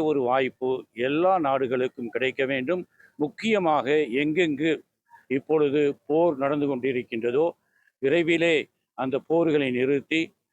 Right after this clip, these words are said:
சமாதானம் அவர்களிடையே ஏற்படுத்தி அமைதியையும் சுபிட்சமான வாழ்க்கையையும் அந்த மக்களுக்கு கொடுக்க என்றுமே அன்னையாக இருந்து வழிநடத்துகின்ற பூண்டி அற்புத மாதாவிடம் ஜெபிக்கின்றோம்.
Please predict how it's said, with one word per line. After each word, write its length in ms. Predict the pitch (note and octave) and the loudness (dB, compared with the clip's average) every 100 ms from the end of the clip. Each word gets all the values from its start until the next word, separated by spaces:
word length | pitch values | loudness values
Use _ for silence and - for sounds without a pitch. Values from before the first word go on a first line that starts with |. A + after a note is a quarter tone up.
| _ _ | _ _
சமாதானம் 720 | - D3 E3+ E3+ D#3+ D3 C#3+ C3+ _ _ _ | -4 0 2 2 2 2 0 -4 _ _ _
அவர்களிடையே 560 | A#2+ C#3 C#3 C3+ C#3 D3 | -2 0 0 -2 0 0
ஏற்படுத்தி 600 | C3 B2+ C3 B2+ A#2 E3 F3+ - - - | 0 0 -2 -2 -2 0 -2 -4 -18 -10
அமைதியையும் 760 | A2+ D3 G#3 F#3 F3+ C3+ C#3 C#3 - | -2 0 0 -2 -2 -2 -2 -4 -6
சுபிட்சமான 680 | - D3 E3 F3+ E3+ F3+ D#3+ | -6 -4 -2 -2 0 2 2
வாழ்க்கையையும் 760 | D3 C3+ C3 C3+ C3 B2+ B2 G#2 | 2 0 -2 -2 -2 -2 -4 -8
அந்த 180 | A#2+ A2+ | -10 -6
மக்களுக்கு 540 | A#2+ B2 D#3+ D3 - A#2+ | -6 -2 0 -2 -2 -4
கொடுக்க 360 | C#3+ D3+ C#3 F#3+ A#2 _ _ _ _ - | 0 0 2 0 0 _ _ _ _ -6
என்றுமே 500 | B2 D#3 D#3+ E3+ F3 C#3+ - _ _ | -2 0 0 0 0 0 -4 _ _
அன்னையாக 480 | B2 C#3+ D3+ C#3+ C#3 C#3 | -4 0 2 2 2 2
இருந்து 400 | C#3 D3 C3+ F3 E3+ | 0 0 0 0 0
வழிநடத்துகின்ற 840 | C#3 C#3 C3 B2 - B2 B2 A2+ D#3 - _ _ _ _ | 0 -2 -2 -2 -2 -4 -2 0 -2 -2 _ _ _ _
பூண்டி 400 | - E3+ E3 D#3+ D3+ D#3 | -4 -2 0 2 0 0
அற்புத 380 | C#3+ - F3 D#3+ | -2 -2 0 0
மாதாவிடம் 680 | B2+ B2+ B2 B2 B2 A#2 G#2 | 0 0 0 0 -2 -2 -2
ஜெபிக்கின்றோம். 680 | B2+ C#3 - C#3 D#3 F#3 | -2 -2 -4 -2 0 0